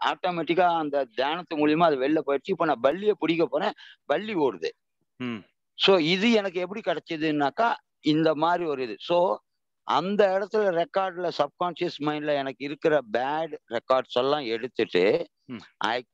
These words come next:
Speaker 1: can sue my positive records.
Speaker 2: ஓகே.
Speaker 1: அதுக்கு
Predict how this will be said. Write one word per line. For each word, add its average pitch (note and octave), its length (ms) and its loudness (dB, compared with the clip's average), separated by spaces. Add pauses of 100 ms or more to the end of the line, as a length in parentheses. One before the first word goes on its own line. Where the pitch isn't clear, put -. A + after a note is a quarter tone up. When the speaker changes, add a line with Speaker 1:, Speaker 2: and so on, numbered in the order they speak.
Speaker 1:
can B2 180 -4 (880)
sue F#3+ 280 6
my D#3+ 320 -2 (160)
positive C#3+ 600 0
records. - 640 -6 (540)
Speaker 2:
ஓகே. A2+ 140 -6
Speaker 1:
அதுக்கு B2 500 -4